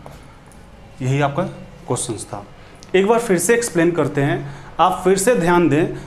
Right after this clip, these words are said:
और आपको नहीं समझ में आ रही है तो फिर से समझने का कोशिश करें।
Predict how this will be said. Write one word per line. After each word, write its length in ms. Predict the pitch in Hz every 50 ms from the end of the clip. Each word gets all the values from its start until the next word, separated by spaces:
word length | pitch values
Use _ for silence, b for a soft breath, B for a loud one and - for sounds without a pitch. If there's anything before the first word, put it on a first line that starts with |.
| B B B -
और 120 | 139 147
आपको 220 | 147 151 147 151 170
नहीं 140 | 175 208
समझ 200 | 220 214 214 214
में 80 | 202 190
आ 60 | 196
रही 100 | 202 214
है 60 | 240
तो 80 | 233 233
फिर 180 | - - 180 175
से 180 | 170 208 220 -
समझने 360 | - 185 175 175 175 190 196
का 80 | 180 165
कोशिश 280 | 160 170 165 175 185 -
करें। 280 | - 185 185 220 269